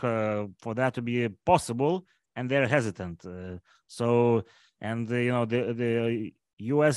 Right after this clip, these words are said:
history, we cannot trace back it to the, you know, Kiev or Russia times. Uh, so there might be something else in, in, in, in the heads of our, uh, Western leaders, especially, I mean, I'm talking about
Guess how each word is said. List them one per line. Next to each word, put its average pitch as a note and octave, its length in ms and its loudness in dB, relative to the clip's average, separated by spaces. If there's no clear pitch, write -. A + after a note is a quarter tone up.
history, B2 640 -2
we A2+ 200 -6
cannot D3+ 240 2
trace A#2+ 260 2
back A2 240 2
it G2 60 -4
to A2+ 60 0
the, G#2+ 140 0
you A2+ 100 -2
know, A2+ 200 2
Kiev A#2+ 260 2
or G#2+ 120 2
Russia A2+ 720 0
times. A2+ 300 2
Uh, A2+ 120 -2
so B2+ 80 0
there C#3 180 2
might D#3 200 4
be C3+ 40 0
something D3+ 260 -2
else A#2 200 2
in, A#2 120 -4
in, A#2 60 -2
in, B2 80 -2
in B2+ 80 0
the A#2+ 180 2
heads C3 180 0
of B2 200 2
our, A#2 320 0
uh, G#2 120 -2
Western C3+ 280 2
leaders, C#3 360 0
especially, B2 580 -2
I - 80 0
mean, A#2+ 140 -2
I'm A2 100 -4
talking A2+ 300 -4
about A2 200 0